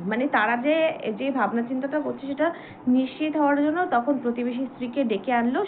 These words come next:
সে আবার জীবন মৃত্যুর সব গলিখুঁজেরই হদিশ রাখে, অর্থাৎ তার ধারণা নেই যে এরকম কোনো জায়গা নেই, অর্থাৎ জীবন মৃত্যু অর্থাৎ গোটা জীবন মৃত্যুরই অভিজ্ঞতা সে জানে, সব জায়গাকার হদিশ অর্থাৎ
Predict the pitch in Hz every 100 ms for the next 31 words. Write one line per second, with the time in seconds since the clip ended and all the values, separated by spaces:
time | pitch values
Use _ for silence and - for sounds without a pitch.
0 | - 269 269 269 262 285 - - - 220
1 | 226 262 359 415 381 403 403 - 415 381
2 | - 285 285 294 240 254 262 285 294 285
3 | 330 370 480 - - - - 240 247 254
4 | - 208 190 226 247 - 349 - 262 208
5 | 269 359 330 - - - 233 220 226 220
6 | 269 339 370 359 381 370 320 254 262 262
7 | 302 294 302 311 330 - - 233 240 220
8 | 220 214 185 190 - 247 233 254 262 330
9 | 269 247 240 233 226 285 233 240 302 233
10 | 240 254 320 349 262 247 - 311 330 240
11 | 247 233 285 302 320 294 262 226 202 214
12 | 240 277 302 233 220 220 240 277 330 -
13 | - - - 233 294 - 226 202 -